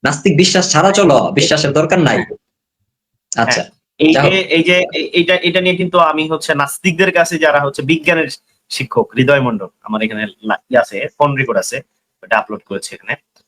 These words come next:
Speaker 2: ওনাকে জিজ্ঞাসা করেছিলাম, "আপনারা যারা নাস্তিক, আপনারা তো বলেন যে আপনাদের মতাদর্শে কোনো বিশ্বাস নাই।" তো এই মনোনিবেশ নিয়ে আমি আপনাদের অনেকগুলো বই পড়ে, অনেকগুলো বইয়ের ভিতরে চরম পর্যায়ের অন্ধবিশ্বাস খুঁজে পেয়েছি।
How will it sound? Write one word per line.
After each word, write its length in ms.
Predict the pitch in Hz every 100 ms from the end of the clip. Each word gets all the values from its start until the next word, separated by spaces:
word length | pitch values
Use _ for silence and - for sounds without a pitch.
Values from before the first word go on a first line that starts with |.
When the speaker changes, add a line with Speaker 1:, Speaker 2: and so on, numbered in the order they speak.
| _ _
Speaker 2:
ওনাকে 200 | 147 151
জিজ্ঞাসা 260 | 151 156 165
করেছিলাম, 340 | 170 170 170
"আপনারা 260 | - 143 143
যারা 180 | 143 139
নাস্তিক, 340 | 156 - 143
আপনারা 240 | 131 135
তো 80 | 131
বলেন 260 | 127 131 123
যে 80 | 123
আপনাদের 440 | 120 120 120 113 - _ _ _ 117
মতাদর্শে 580 | - 123 120 - 143
কোনো 140 | 143 131
বিশ্বাস 440 | 135 - 151 -
নাই।" 100 | 104 - _ _ _ _
তো 220 | 113 117 117
এই 480 | 139 143 147 151 143
মনোনিবেশ 760 | 113 131 143 117 131 135 151 -
নিয়ে 260 | 135 107 -
আমি 160 | 104 113
আপনাদের 340 | - 113 113
অনেকগুলো 460 | 120 135 160 147 143
বই 200 | 123 127
পড়ে, 280 | 113 104 107 _ _ _
অনেকগুলো 400 | 135 151 147 170
বইয়ের 260 | 156 160 151
ভিতরে 320 | 151 143 110
চরম 440 | - 131 147 180
পর্যায়ের 400 | 180 185 170 185
অন্ধবিশ্বাস 580 | 175 147 147 139 - 120 -
খুঁজে 160 | 104
পেয়েছি। 300 | 101 - -